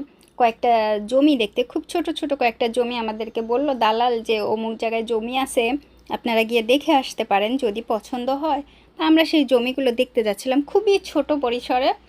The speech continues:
উম, কিন্তু আমি যতগুলো আমরা জমি দেখেছি সবগুলোই হচ্ছে কি আমাদের বাড়ি থেকে পঞ্চাশ মিনিটের দূরে। তারপরে সেই পঞ্চাশ মিনিটে যাইতে যাইতে আরও একটু বেশি সময় লেগে যায়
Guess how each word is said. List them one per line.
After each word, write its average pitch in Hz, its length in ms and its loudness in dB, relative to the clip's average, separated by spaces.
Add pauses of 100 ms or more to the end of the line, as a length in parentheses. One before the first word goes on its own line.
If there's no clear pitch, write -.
(380)
উম, 240 200 -4
কিন্তু 277 220 0
আমি 247 360 2
যতগুলো 277 520 2
আমরা 277 380 4
জমি 247 320 0
দেখেছি 285 460 0
সবগুলোই 285 540 0
হচ্ছে 294 320 -2
কি 294 60 -2
আমাদের 240 360 0
বাড়ি 208 200 0
থেকে 294 300 -6
পঞ্চাশ 226 460 -2
মিনিটের 220 460 -2
দূরে। 208 240 0 (760)
তারপরে 254 560 4
সেই 285 280 2 (120)
পঞ্চাশ 262 440 0
মিনিটে 262 380 2
যাইতে 233 320 2
যাইতে 247 280 2 (140)
আরও 233 240 0
একটু - 200 -2
বেশি 226 280 -2
সময় 262 320 2
লেগে 233 280 2
যায় 240 240 4